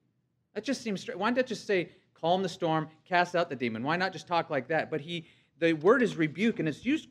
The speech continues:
quite a few times, uh, for, for Jesus's rule and control over the natural realm. And the word rebuke is used predominantly throughout the, the New Testament to refer to two people and one person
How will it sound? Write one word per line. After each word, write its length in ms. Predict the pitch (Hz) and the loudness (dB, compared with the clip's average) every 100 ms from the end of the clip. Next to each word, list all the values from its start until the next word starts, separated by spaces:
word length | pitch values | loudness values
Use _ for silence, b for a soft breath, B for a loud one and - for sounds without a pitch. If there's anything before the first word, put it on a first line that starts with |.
| _ | _
quite 260 | - 196 240 | 0 4 4
a 40 | |
few 180 | 233 190 | 0 -8
times, 480 | 165 185 170 156 - _ _ _ _ | -4 0 0 0 -6 _ _ _ _
uh, 220 | 139 139 | 2 2
for, 380 | 135 160 151 143 - | 2 2 2 2 -2
for 120 | 147 | -6
Jesus's 680 | 127 175 175 160 160 143 - _ _ 127 | -4 -6 -6 -4 -4 -4 -10 _ _ -4
rule 380 | 156 175 170 170 | 2 4 4 0
and 240 | 139 135 - | -2 -4 -6
control 460 | - 131 175 156 151 | -10 -4 0 2 4
over 420 | 131 131 131 127 _ | 2 2 0 -2 _
the 60 | 135 | 0
natural 460 | 131 123 - 139 | 2 0 -2 -4
realm. 440 | 131 175 233 139 87 _ _ _ _ _ _ _ _ _ _ - | 0 4 4 2 -2 _ _ _ _ _ _ _ _ _ _ -4
And 140 | 175 | 0
the 40 | 180 | 4
word 300 | 165 233 254 | 6 6 6
rebuke 380 | 233 196 220 202 | 2 4 2 2
is 140 | 156 | -2
used 180 | 185 175 | -4 -4
predominantly 800 | 165 135 185 226 214 160 135 139 | -4 2 4 4 2 0 -2 -2
throughout 480 | 147 151 147 160 | 0 4 4 2
the, 200 | 139 139 123 | -2 -2 -2
the 120 | 139 | -2
New 180 | 151 160 | -2 -4
Testament 640 | - 180 170 127 110 139 _ _ _ _ _ _ | 0 0 0 -4 -6 -6 _ _ _ _ _ _
to 100 | 175 | 0
refer 360 | 170 165 202 240 | 0 2 4 4
to 400 | 240 208 165 160 - _ | 4 2 2 0 -10 _
two 140 | 196 214 | -6 -4
people 540 | 190 160 160 151 165 b | -2 -2 0 0 -2 b
and 140 | 143 151 | -6 0
one 180 | 175 190 | 0 2
person 380 | 185 165 170 | 0 0 -2